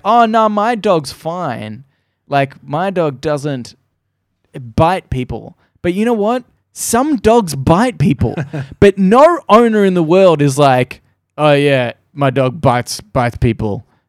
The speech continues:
Speaker 1: It does. That's not how it happens.
Speaker 2: Uh, ca-, can I, I, I wanna put in my counter to Reed if you're gay.
Speaker 1: Yep.
Speaker 2: I think his problem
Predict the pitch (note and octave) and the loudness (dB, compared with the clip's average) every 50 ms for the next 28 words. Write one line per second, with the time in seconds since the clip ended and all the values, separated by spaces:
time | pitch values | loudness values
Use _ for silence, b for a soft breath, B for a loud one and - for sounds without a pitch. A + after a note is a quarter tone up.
0 | _ _ - C3+ B2+ D#3 F#3+ G3 G3 F#3+ - - E3+ A#3 - - G3+ G3+ F#3 - | _ _ -8 -6 2 4 4 4 4 2 -2 0 0 0 2 4 2 2 4 4
1 | G3 F#3+ G3 G3 F3+ F3 F#3+ A3 G#3 F#3 D#3+ C3 A#2 - - - - _ _ _ | 4 4 4 4 4 4 4 2 4 2 0 0 -2 -6 -16 -20 -20 _ _ _
2 | _ _ _ _ _ _ _ _ _ _ _ _ _ _ _ _ D3 D3+ D3+ D#3 | _ _ _ _ _ _ _ _ _ _ _ _ _ _ _ _ -2 -2 -2 -2
3 | C#3 - G3+ F#3+ - D3+ D3+ C#3 - F3+ F#3+ G3 G3+ G#3+ G#3+ G#3 - F#3 F3+ F#3 | -2 -4 -4 -4 -4 -8 -12 -2 2 4 4 4 2 0 -2 -2 0 0 0 0
4 | E3 F#3 F#3 G3 G3+ G3 E3 G3 F#3 F3+ D#3+ D#3 C#3+ C3 C3+ - - C#3+ C3 B2+ | 2 0 0 2 0 -2 -4 -6 -6 -6 -6 -6 -8 -8 -10 -10 -12 -10 -10 -10
5 | - - A#2+ A2 - - B2 A#2 A2+ A2 A#2 A#2 B2 A#2+ A#2+ A#2 A2 A#2+ A#2 G#2+ | -10 -10 -12 -12 -10 -8 -6 -6 -6 -8 -8 -8 -8 -8 -8 -8 -8 -10 -10 -10
6 | - - A2 G#2 G#2+ G#2 G#2 F#2+ F#2 G2+ A#2 - - C#3 B2+ B2+ - b b b | -10 -10 -10 -10 -10 -10 -12 -12 -12 -14 -18 -12 -6 -4 -4 -4 -4 b b b
7 | b b b b _ - E3 D#3 - G3+ G#3+ F3 C3+ - F3 F3+ F#3+ E3 - _ | b b b b _ -10 -10 -6 -6 -8 -8 -8 -10 -6 -4 -4 -4 -6 -12 _
8 | - E3+ D#3+ D3+ C3+ C3 B2+ A#2 G#2 F#2+ F2 E2 | -6 -4 -4 -4 -4 -6 -8 -8 -8 -12 -16 -20